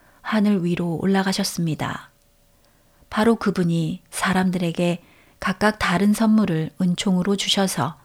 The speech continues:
어떤 사람들은 사도로,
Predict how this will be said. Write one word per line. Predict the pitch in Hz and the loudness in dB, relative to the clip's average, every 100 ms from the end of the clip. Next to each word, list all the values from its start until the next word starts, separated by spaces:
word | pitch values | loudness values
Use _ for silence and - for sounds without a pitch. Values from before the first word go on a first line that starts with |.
| _ _ _ _ _ | _ _ _ _ _
어떤 | - - 196 190 | -6 0 2 2
사람들은 | 208 185 180 175 190 196 | 2 2 2 2 2 2
사도로, | - 226 226 208 151 - | 2 -2 0 -2 -2 -6